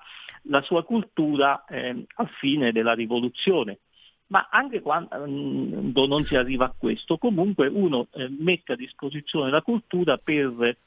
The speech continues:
eh, delineare delle visioni, degli ambiti, eh,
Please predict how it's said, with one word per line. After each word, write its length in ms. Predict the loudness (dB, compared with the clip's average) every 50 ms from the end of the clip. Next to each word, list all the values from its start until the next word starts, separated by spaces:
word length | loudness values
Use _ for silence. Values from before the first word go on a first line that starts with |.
| _ _ _ _ _ _ _ _ _ -4 -2
eh, 320 | 0 0 0 0 -2 -2
delineare 840 | -2 -2 0 0 0 0 2 2 4 4 4 4 2 0 0 -2 -4 -6
delle 640 | -4 -2 -2 -2 -2 -4 -4 -2 -2 0 0 -2 -4 -6
visioni, 720 | -8 -8 -8 -6 -4 0 0 0 2 0 0 -2 -2 -2
degli 240 | -2 -4 0 0
ambiti, 580 | 0 0 0 0 -4 -6 -6 -4 -2 -2 -4 -2
eh, 380 | -2 -2 0 0 0 -2 -4